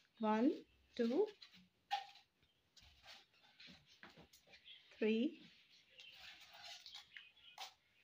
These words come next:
फोर, फाइव, सिक्स,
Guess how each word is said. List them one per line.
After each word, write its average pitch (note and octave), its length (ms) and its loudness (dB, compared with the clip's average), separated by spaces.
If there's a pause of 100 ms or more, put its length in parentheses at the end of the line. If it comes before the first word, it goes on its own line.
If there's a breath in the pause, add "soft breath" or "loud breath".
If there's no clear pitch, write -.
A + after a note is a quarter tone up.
फोर, G#3+ 480 2 (2500)
फाइव, G#3 680 12 (2500)
सिक्स, - 760 2